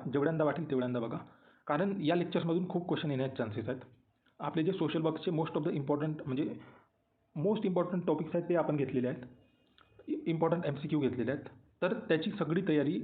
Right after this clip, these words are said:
तुम्ही या लेक्चर्सद्वारे करून घ्या आणि रिव्हिजन करा आणि जास्तीत जास्त एमसीक्यू सोडवा, so that तुम्हाला हेल्प होईल एक्झाममध्ये.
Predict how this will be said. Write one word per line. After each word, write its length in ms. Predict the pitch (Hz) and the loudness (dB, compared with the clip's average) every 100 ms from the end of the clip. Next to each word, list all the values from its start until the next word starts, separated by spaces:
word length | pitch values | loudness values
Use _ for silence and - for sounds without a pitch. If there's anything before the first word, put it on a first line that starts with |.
| 131 | -2
तुम्ही 260 | 143 170 | 0 2
या 100 | 147 | 2
लेक्चर्सद्वारे 520 | 135 127 120 104 120 | 2 0 -2 0 0
करून 300 | 127 113 113 | 0 0 -2
घ्या 120 | 110 170 156 - - | -4 -6 -8 -16 -6
आणि 240 | 127 170 | -2 0
रिव्हिजन 360 | 175 135 127 127 | 0 0 0 -2
करा 160 | 107 107 | -2 -2
आणि 200 | 139 170 - | 0 0 0
जास्तीत 280 | - - 165 135 | -2 -2 -4 -2
जास्त 240 | 151 - - | -2 -2 -4
एमसीक्यू 320 | 202 - 135 123 | -4 -4 -4 -2
सोडवा, 260 | 113 107 107 - - _ - | -2 -4 -6 -14 -20 _ -4
so 80 | 156 | -2
that 120 | 160 160 | -2 0
तुम्हाला 220 | 127 127 | 0 0
हेल्प 260 | 127 120 113 - - - | 0 -4 -4 -14 -14 -8
होईल 140 | 113 | -6
एक्झाममध्ये. 420 | 120 107 104 107 | -6 -8 -8 -12